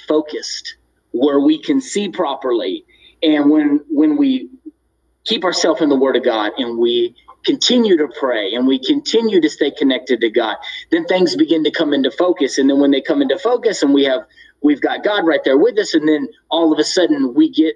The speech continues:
the right view. And when we see it from the right view, then we see it was actually not very big at all.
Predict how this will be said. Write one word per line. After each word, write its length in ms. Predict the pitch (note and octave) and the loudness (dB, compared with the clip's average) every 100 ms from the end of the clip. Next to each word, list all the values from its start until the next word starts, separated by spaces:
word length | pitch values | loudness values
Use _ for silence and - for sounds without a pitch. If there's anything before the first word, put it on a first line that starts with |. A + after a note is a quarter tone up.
| _ C3 | _ -6
the 100 | C3 | -4
right 300 | C#3+ - E4 - _ _ - | -4 -6 -10 -18 _ _ -6
view. 500 | - C#3 A2+ - - _ _ _ _ _ | 0 4 4 0 -4 _ _ _ _ _
And 200 | D#3 D3+ | 0 2
when 160 | D3 C3+ | 4 2
we 100 | C3 | 0
see 300 | - - A#3 | -2 0 0
it 160 | A3 - | 0 -2
from 140 | D3+ | -2
the 80 | C#3+ | -2
right 340 | C3 B2+ A#2+ C#3 | -2 -2 -4 -4
view, 520 | F3+ F#3 E3 D3+ - | 2 2 2 -2 -2
then 160 | D#3+ D#3 | 0 0
we 100 | D3 | -2
see 460 | - E3+ D#3+ D3 - _ _ _ D#3 | 0 2 2 -2 -16 _ _ _ -4
it 80 | |
was 220 | D3 D3 D#3 | -2 -2 -4
actually 340 | C#3+ - C#3 | -6 -4 -2
not 200 | C3+ B2 | -2 -2
very 180 | B2+ A#2+ | -2 -2
big 180 | A#2+ A2 | -4 -4
at 80 | A2 | -2
all. 440 | A2 E2+ D2 | -2 -2 -6